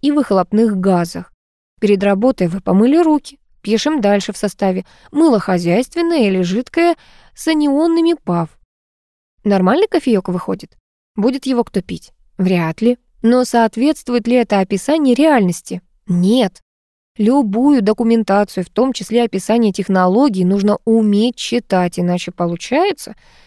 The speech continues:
что дай дураку документ почитать, он себе лоб разобьёт и психику повредит. Повторю, все вспомогательные вещества после завершения процесса удаляются.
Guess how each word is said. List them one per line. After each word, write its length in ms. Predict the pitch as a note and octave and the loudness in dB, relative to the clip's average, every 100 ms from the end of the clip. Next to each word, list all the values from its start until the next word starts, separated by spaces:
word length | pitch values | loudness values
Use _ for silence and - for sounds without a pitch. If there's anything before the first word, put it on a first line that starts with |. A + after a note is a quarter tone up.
| _ _ | _ _
что 360 | - F4 F4 C#4+ | -6 -2 0 0
дай 260 | G3 C#4 | 0 0
дураку 580 | G#3+ A3 A3 C#4+ C4+ G3 | 2 2 2 2 2 2
документ 540 | A3+ A#3+ A#3 A3+ D4 - | 0 -2 0 0 0 -2
почитать, 480 | A3+ A3 G3+ G3 A3 | -6 -4 -4 0 2
он 240 | B3+ G3+ | 2 0
себе 300 | - A#3+ A3+ | -4 -2 0
лоб 300 | C4+ G#3 G#3+ | 2 2 2
разобьёт 560 | G#3 G3 G3 F#3 F3 C#3+ _ _ | 0 0 0 0 -6 -6 _ _
и 180 | B3 D#4 | 0 0
психику 560 | - - G3+ G#3 - F3+ | 0 -4 -4 -4 -8 -2
повредит. 580 | F#3+ G3 F#3 F#3+ F#3 _ _ - | 0 0 0 -4 -4 _ _ -6
Повторю, 600 | F3+ - G3 G#3+ G3 E3+ _ _ _ _ | -6 0 0 2 0 -2 _ _ _ _
все 280 | - - B3 | -16 -2 -2
вспомогательные 880 | - - F3+ F#3 A3+ A3+ - F#3 F3+ | -2 -4 0 2 2 0 0 -2 0
вещества 600 | F3+ - F3+ - G3+ A3+ | -2 -2 -6 -2 0 0
после 300 | - G3 G3 | 0 -2 -2
завершения 580 | F#3 F#3 G3 - G#3 F3 | -2 -2 -2 0 0 0
процесса 500 | - E3+ A#3 A#3+ F#3 | -4 -4 -2 0 0
удаляются. 920 | F#3+ F#3 F#3 F3+ G3+ A3 G3+ - D#3+ | 0 2 2 2 2 0 -2 -8 -12